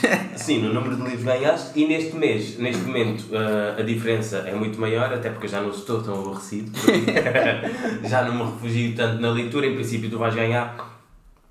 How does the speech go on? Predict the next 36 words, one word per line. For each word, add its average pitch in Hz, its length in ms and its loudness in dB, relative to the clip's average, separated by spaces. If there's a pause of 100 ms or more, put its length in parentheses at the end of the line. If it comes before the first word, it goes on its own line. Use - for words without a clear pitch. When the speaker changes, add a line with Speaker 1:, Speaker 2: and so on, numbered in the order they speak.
(160)
Speaker 2:
e 101 80 -6
talvez 110 460 2
no 107 120 -2
próximo 107 400 -2
mês 107 220 0
fazemos 104 300 -2
uma 101 140 -2
competição 98 580 -4
para 101 140 -4
pagar 95 280 -2
jantar, 95 500 -8 (180)
porque - 160 -4
este 143 100 -2
mês 143 120 4
eu 143 80 4
não 147 80 2
sabia, 123 460 0
isto, 85 360 -10 (340)
estás-me 113 320 0
a 113 40 0
dar 117 100 4
uma 120 120 2
novidade 117 340 0
agora. 98 320 -4 (100)
Speaker 1:
Ok, 107 600 -2 (180)
ok. 107 280 -6 (180)
Speaker 2:
Ok. 95 240 -10 (440)
E 123 100 -8
também, 170 640 0 (600)
esta 175 280 0
semana 156 420 2
vimos 147 260 0
uma 147 140 2
notícia 135 340 -2
muito 165 220 2
interessante. 127 600 -2